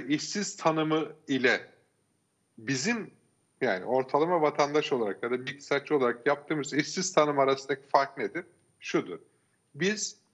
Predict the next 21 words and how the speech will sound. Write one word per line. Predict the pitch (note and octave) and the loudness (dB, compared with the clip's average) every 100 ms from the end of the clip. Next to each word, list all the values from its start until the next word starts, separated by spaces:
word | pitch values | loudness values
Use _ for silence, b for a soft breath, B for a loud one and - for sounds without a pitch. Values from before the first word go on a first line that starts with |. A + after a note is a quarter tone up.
| _ | _
sabah | - C#3 D3 G3 F#3+ | -2 -2 0 -2 0
kalkıp | B2+ A2 - A#2+ _ _ _ _ | -2 -2 -6 -12 _ _ _ _
çalışmaya | - C3+ C#3+ - D#3+ E3+ | -4 -4 -4 -2 0 0
gidecek | D3+ C3+ C3 D#3 - | 0 0 0 0 2
bir | C#3+ | 2
yeri | C#3 C3+ D#3 | 4 4 4
olmayan, | C#3+ D3+ D#3 A#2+ E2 D2 _ _ _ _ _ G#2+ | 4 4 2 -2 -8 -10 _ _ _ _ _ -2
gelir | B2+ D3 F#3+ - | 0 2 0 -2
elde | B2+ C3+ C#3 D3+ | -4 -2 0 -2
edemeyenleri | D#3 D3+ C3+ A#2 G#2+ C3+ C#3+ | 2 0 0 -4 -2 -2 -2
işsiz | - C3 A#2+ | -6 -8 -6
sayıyoruz. | G2 E2 E2 - _ _ _ _ _ _ _ _ _ _ _ _ _ | -6 -6 -8 -12 _ _ _ _ _ _ _ _ _ _ _ _ _
Bunlar | C3 D3+ D#3 D3+ | 0 4 6 4
üç | C#3+ - D#3 | 2 0 0
hafta | D3 D3 | 2 4
önce | C#3+ C#3 C#3 | 4 4 0
iş | C#3 | 0
aramış | B2 C3 C#3 C#3+ - | 0 0 0 -2 0
ya | B2 B2+ | 2 2
da | B2 | 2
aramamış, | A#2 C3+ C3+ A2 - | 2 2 0 -4 -8